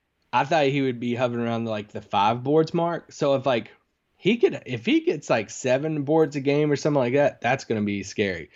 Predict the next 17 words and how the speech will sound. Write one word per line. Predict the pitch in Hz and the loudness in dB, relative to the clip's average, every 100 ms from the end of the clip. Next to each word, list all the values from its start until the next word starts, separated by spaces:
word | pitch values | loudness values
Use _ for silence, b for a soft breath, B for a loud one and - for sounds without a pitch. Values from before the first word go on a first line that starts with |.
| B B | B B
That | 175 269 | 0 2
was | 240 | 2
the | 226 | 0
biggest | 170 180 147 | 0 2 2
difference | 156 147 139 120 | 0 0 -2 -6
between | 131 139 131 | -6 -2 0
him | 127 131 | 0 0
and | 127 113 | 0 0
Ben | 123 120 | 0 -2
Simmons's, | 117 123 120 113 107 101 | -2 0 0 0 -2 -2
like, | 107 90 | -2 -2
stat | - 123 113 101 | 0 2 2 0
line | 107 104 | -2 -2
from, | 101 104 | -4 -4
like, | 104 98 | -4 -2
last | 110 104 101 - | 0 2 0 -2
year. | 110 95 | -4 -4